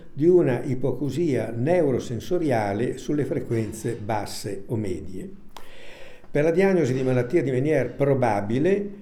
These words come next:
questo esame audiometrico non è necessario ed è sufficiente la storia clinica. Quindi, come potete vedere,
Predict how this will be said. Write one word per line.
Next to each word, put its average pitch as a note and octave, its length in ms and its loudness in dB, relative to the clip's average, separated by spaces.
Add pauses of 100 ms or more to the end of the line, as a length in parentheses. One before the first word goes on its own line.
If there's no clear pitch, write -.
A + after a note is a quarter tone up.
(100)
questo D3+ 260 0
esame D3+ 240 -2
audiometrico C3+ 640 0
non B2 160 2
è - 20 2
necessario B2 880 0
ed - 180 -4
è E3 100 4
sufficiente A#2 1120 -2
la C#3+ 140 -4
storia G2+ 540 -4
clinica. F#2+ 580 -10 (240)
Quindi, B2+ 520 4
come C3 260 0
potete D3+ 440 0
vedere, A2+ 640 0